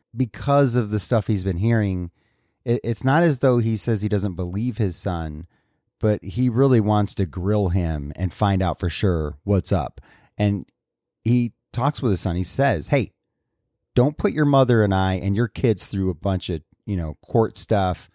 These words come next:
If you did this, own up to it. Don't put, don't put your family through this."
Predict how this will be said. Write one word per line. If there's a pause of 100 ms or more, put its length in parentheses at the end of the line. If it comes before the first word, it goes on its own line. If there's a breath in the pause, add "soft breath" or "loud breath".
(680)
If
you
did
this, (960)
own
up
to
it. (720)
Don't
put, (180)
don't
put
your
family
through
this."